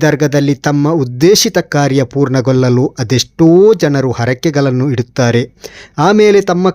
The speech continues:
ಕಾರ್ಯಗಳು ಪೂರ್ತಿಗೊಂಡ ಬಳಿಕ ಸಂತೃಪ್ತಿಯಿಂದ ತಮ್ಮ ಹರಕೆಗಳನ್ನು ಸಂದಾಯ ಮಾಡಿ ಭಕ್ತಿಯಿಂದ ಪ್ರಾರ್ಥಿಸುತ್ತಾರೆ. ಮೂಲೂರು ಜುಮಾ ಮಸೀದಿ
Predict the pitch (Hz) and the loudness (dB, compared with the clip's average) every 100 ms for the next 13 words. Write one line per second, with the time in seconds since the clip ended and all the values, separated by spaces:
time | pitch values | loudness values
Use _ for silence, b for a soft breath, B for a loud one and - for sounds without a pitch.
0 | - 156 175 165 160 - 156 160 - 160 | 0 2 2 2 0 -2 -2 -4 -2 -2
1 | 156 147 147 143 143 139 131 - 127 123 | -2 -2 -2 -4 -2 -2 -2 -4 -6 -6
2 | - 180 _ - 233 202 165 156 139 131 | -4 -4 _ -2 0 2 0 -2 -4 -4
3 | 127 117 113 123 143 123 123 123 113 117 | -4 -4 -4 -4 -4 -2 -2 -2 -4 -4
4 | 113 120 160 185 143 127 117 113 - B | -4 0 0 2 0 0 -2 -4 -6 B
5 | B 107 131 - - 220 202 156 139 127 | B -4 -4 -4 -4 2 2 2 0 -4
6 | 127 123 - 139 135 - 127 120 120 - | -4 -6 -4 -6 -8 -6 -2 0 -2 -6
7 | _ _ _ _ _ _ _ _ b b | _ _ _ _ _ _ _ _ b b
8 | b b b 165 220 240 233 233 175 180 | b b b 2 4 4 4 2 2 2
9 | 196 202 190 - 196 180 185 | 2 2 2 0 -2 0 0